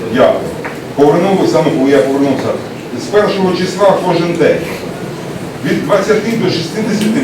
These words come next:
виїздів в день. Отакі от, ну, моменти були. Люди просто, ви не розумієте, як, е, харків'яни, от зараз знову ж таки інформаційно намагаються з харків'ян зробити таких зрадників. Ви не розумієте, який потік інформації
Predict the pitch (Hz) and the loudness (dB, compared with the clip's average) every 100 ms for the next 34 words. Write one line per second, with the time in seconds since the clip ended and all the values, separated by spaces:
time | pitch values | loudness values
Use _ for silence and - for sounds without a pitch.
0 | - 202 - - - 233 - - - - | 0 0 0 -2 -2 -4 -4 -6 -4 -4
1 | 120 151 151 262 240 - 233 - 117 220 | 0 4 4 4 2 0 -2 -2 -2 -2
2 | 214 - 170 165 214 202 - 143 151 180 | -2 0 2 2 2 2 4 4 4 4
3 | 175 147 139 143 - - - - 233 196 | 2 2 2 2 2 2 2 0 0 2
4 | 185 160 - - - 175 185 185 226 226 | 2 2 2 -2 -2 0 2 2 4 2
5 | 226 - - - 226 233 233 - 240 247 | 4 2 2 0 -2 0 0 0 0 2
6 | 208 175 - 185 220 220 208 135 180 170 | 4 2 2 0 0 2 2 2 4 2
7 | - 190 156 - - 277 196 170 - 165 | 2 2 2 0 0 0 2 2 2 2
8 | 156 147 - - - 139 127 - - 131 | 2 2 2 2 0 -2 -2 -2 0 2
9 | 117 117 113 120 - - 185 - - - | 4 4 4 2 0 -2 0 2 4 2
10 | 107 113 156 160 165 170 165 127 123 127 | 0 0 2 2 2 2 4 4 4 2
11 | - - 269 - - 120 117 127 135 143 | 0 -2 -2 -2 0 0 2 2 2 2
12 | 123 | -2